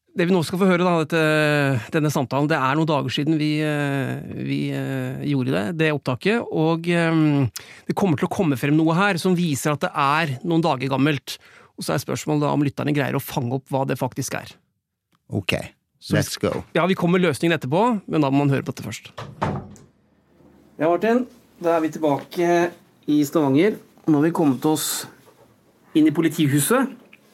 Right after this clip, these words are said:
Speaker 1: Nå har vi gått noen trapper og, eh, kommet opp, oss opp i etasjene som, ja, vi er i en fløy som er ganske spesiell, er det ikke det?
Speaker 2: Jo, men den er, det er en fløy som ofte finnes i landets politidistrikter.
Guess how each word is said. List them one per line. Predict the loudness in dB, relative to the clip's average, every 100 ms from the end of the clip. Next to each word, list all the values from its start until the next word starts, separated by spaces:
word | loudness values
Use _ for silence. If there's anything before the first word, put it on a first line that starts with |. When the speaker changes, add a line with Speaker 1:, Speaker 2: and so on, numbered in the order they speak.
| _ _ _ -8
Speaker 1:
Nå | 0
har | 2
vi | 2
gått | 2
noen | 2
trapper | 2 2 2 4 4
og, | 2 4 4 4
eh, | 2 -2 -10 _ _ _ _ _ _
kommet | 0 2 2 0
opp, | -2 -10 _ -4
oss | 0 0
opp | 0 0
i | 0
etasjene | 0 -2 0 -2
som, | 2 2 2 0 -8 _ -20 -20 _ _
ja, | -4 -4 -2
vi | 0
er | 2
i |
en | 0
fløy | 0 0 0
som | 0
er | 0
ganske | 0 -4
spesiell, | -6 -2 -2
er | -2
det | -4
ikke | -8
det? | -10 -20 _ _ 0 2
Speaker 2:
Jo, | 2 -2
men | 0 2 4
den | 4 2 4
er, | 4 4 4 4 2 0
det | -4 2 4
er | 2
en | 2
fløy | 2 2
som | 2 0
ofte | 0 -2 -4
finnes | -2 -2 -2 -6
i | -2 0 2 2
landets | 0 0 -2 -6
politidistrikter. | -4 -2 0 -2 -2 -4 2 0